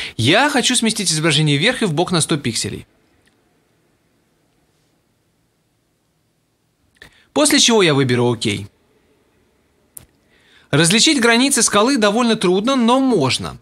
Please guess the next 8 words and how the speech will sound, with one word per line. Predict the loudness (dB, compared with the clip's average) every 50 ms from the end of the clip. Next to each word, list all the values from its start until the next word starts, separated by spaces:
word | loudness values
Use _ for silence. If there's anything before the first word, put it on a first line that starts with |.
| -4
То | -2 0
есть | 0 0 0 0
изображение | 0 0 2 2 2 2 2 0 2
ещё | 2 2 2 2
не | 2 2 2
подходит | 0 -2 -4 0 0 0 0 0 0 0
для | 0 0 0
замещения. | 2 0 0 0 0 0 -2 -2 -4 -6 -10 -12